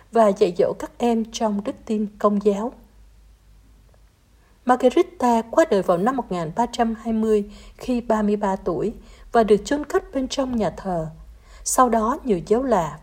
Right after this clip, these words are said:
phép lạ và chữa lành đặc biệt, cũng như những hiện tượng thần bí khác được tin là nhờ lời chuyển cầu của cô đã xảy ra.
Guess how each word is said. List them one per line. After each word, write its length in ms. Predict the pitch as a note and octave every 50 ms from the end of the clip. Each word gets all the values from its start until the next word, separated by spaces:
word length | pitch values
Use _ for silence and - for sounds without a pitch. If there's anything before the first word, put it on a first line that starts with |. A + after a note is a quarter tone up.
| -
phép 180 | - D#4+ - -
lạ 300 | G#3+ F3+ D#3 D3 D#3+ D#3 - -
và 160 | G#3+ F#3+ E3
chữa 240 | D#3+ - - F#3+ A3
lành 280 | B3 C4 A#3 F#3+ F3+ F#3+
đặc 240 | F3+ - - -
biệt, 260 | G3+ F#3 E3 D#3+ - - - - - - -
cũng 180 | - C4 C#4+ D#4+
như 100 | E4 D#4
những 220 | D4+ D4 B3+ C#4
hiện 280 | - B3+ - G3+ - -
tượng 160 | G3 D#3+ F#3 -
thần 240 | - G#3 F3 D#3 D#3
bí 140 | F3+ A3 C#4 -
khác 260 | - - B3 C4+ D#4 - - -
được 120 | G3 F#3+ - - -
tin 240 | A#3+ A#3+ A#3+ A#3+ G#3+
là 160 | G3 F#3 E3
nhờ 260 | D#3+ E3 E3+ E3 E3
lời 280 | D#3+ D#3+ E3 D#3 D#3 D#3 -
chuyển 240 | - - F#3 - B3
cầu 260 | - - F#3 E3 D#3 - -
của 120 | - A3 A3 -
cô 300 | - G#3+ G3 G3 F#3+ F#3+ - - - - - -
đã 160 | - D#3 D#3+
xảy 320 | - - - - E3 - A3+
ra. 320 | - - G#3 F#3+ F#3 F#3